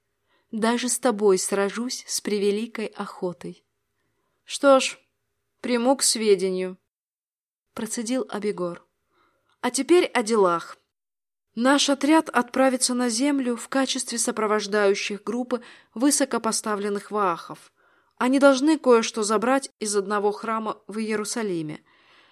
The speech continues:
В храме у нас есть свой человек, он всё устроит, и небесные воины останутся в неведении. Но подстраховка необходима».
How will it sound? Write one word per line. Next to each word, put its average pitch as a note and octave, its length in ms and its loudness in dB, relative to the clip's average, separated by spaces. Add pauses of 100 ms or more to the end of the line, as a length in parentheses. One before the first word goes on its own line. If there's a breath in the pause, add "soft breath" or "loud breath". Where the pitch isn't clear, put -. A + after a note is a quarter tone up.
(380 soft breath)
В - 80 -14
храме E4+ 380 8
у E4 60 8
нас D#4 260 4
есть C#4 240 0
свой C#4 240 0
человек, G#3+ 720 0
он A3+ 160 -2
всё C4 260 0
устроит, F#3+ 720 -2 (460 soft breath)
и A#3+ 120 -4
небесные A#3+ 640 0
воины C#4 420 0
останутся A3+ 720 -6
в G#3+ 80 -10
неведении. F3 720 -6 (800)
Но B3+ 160 0
подстраховка C4+ 760 2
необходима». G3+ 880 -2